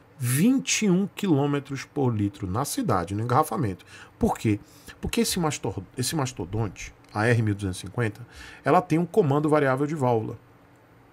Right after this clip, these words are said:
Então, o que que acontece? Quando você tá na cidade, de mansinho, ela entra numa faixa de rotação e ela vai lá e ela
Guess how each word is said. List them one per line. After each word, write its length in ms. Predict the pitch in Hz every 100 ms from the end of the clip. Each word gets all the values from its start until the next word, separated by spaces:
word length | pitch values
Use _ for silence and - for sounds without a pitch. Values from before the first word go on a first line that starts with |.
| -
Então, 300 | 135 127 151
o 20 |
que 160 | 151 175
que 80 | 175
acontece? 480 | 175 170 101 87 -
Quando 240 | 185 -
você 80 | 190
tá 180 | - 120
na 120 | 107
cidade, 480 | 110 101 113 98 101
de 100 | 117
mansinho, 720 | 101 95 - - 147 117 87 - - - - -
ela 360 | 185 180 202 - _ _ - - - - _ -
entra 300 | 151 156 165
numa 240 | 156 143 127
faixa 340 | - 120 -
de 80 | 123
rotação 680 | 110 123 135 135 - 151 -
e 100 | 165
ela 160 | 139 175
vai 200 | 165 175
lá 280 | 139 156
e 100 | 180
ela 280 | 170 185 202